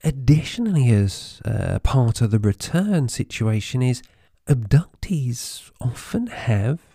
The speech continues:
new injuries, and being blunt, look like, well,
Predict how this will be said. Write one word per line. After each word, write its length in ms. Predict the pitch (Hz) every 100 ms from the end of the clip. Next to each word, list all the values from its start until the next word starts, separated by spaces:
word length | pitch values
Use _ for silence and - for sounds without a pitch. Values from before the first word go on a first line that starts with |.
| _ -
new 420 | 127 120 127 139
injuries, 840 | 160 202 185 104 101 110 - - _
and 300 | 156 165 175
being 300 | 160 226 247
blunt, 380 | 202 196 131 120 _ _ -
look 460 | 127 143 185 - -
like, 400 | 127 135 127 - _ _ _ -
well, 420 | 123 - 143 -